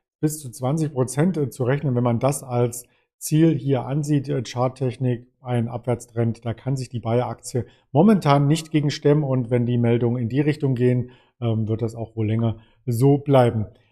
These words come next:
Wir wollen noch was Positives vermelden. Expansion bei Delivery Hero. Ich dachte zuerst, wenn die Homeoffice, äh, Pflicht abgeschafft wird, also wenn auch wieder viele in die Firmen, in die Kantinen zurückstreben, streben und dort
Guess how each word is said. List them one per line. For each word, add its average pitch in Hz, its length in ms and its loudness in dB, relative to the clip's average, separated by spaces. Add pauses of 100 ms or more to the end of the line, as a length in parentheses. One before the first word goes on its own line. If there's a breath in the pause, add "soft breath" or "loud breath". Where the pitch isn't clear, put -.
Wir 131 80 0
wollen 180 140 8
noch 202 100 6
was 180 140 2
Positives 208 640 2
vermelden. 180 640 4
Expansion 170 720 0
bei 151 180 4
Delivery 180 480 4
Hero. 180 400 2
Ich 170 180 -4
dachte 175 300 -4
zuerst, 160 480 -4 (340)
wenn 139 280 2
die 123 280 2
Homeoffice, 135 800 0 (320)
äh, 120 100 0
Pflicht 123 320 -2
abgeschafft 135 600 -6
wird, 127 100 -4
also 120 260 -6
wenn 120 140 -2
auch 117 160 -6
wieder 120 220 0
viele 147 420 2 (320 loud breath)
in 135 160 2
die 120 140 0
Firmen, 160 340 2
in 147 80 0
die 151 80 0
Kantinen 156 720 0
zurückstreben, 170 1200 0
streben 165 680 4
und 147 360 0
dort 156 260 2